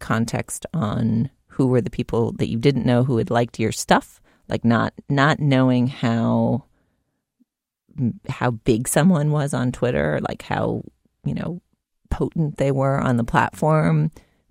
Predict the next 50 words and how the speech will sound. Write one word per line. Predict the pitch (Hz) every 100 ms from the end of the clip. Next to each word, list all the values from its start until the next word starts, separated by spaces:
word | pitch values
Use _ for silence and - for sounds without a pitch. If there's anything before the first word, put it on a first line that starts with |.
| -
was | 139 123 -
the | 120
thing | - 120
that | 117 -
felt | 113 -
the |
most | 120 123 139
different | - 220 269 262 -
and, | 123 113 - -
and | 113 123
made | 117
me | 110
feel | 110 107 107
the | 107
most | 107 - - -
stupid | - 151 - -
for | - -
caring. | - - - 82
Like, | 104 117 156
"Oh, |
I | 170 113
guess | 104 120
I'm | 123 107
frequently | - 113 - 135 131 110
checking. | 101 110 185 202 196
Like, | 85 -
what | 101 117 107
a |
big | 107 113
shot | - - 208
the | 220
people | - 117 127 110
who | 113
interact | 107 104 107
with | 110
my | 107
tweets | - 147 -
are. | 147
That | 143
is | 123 -
so | 135
deeply | 113 - 151 113 110
<laughs> |
lame." | - 208 180 139 -
Like, | 175 160 - - _ 151
all |
right, | 170 147 101 - 131
lameness, | 180 151 156 151 - - - -
self-lameness | - 175 170 170 160 151 147
recognized. | 131 131 127 120 107 107 107 -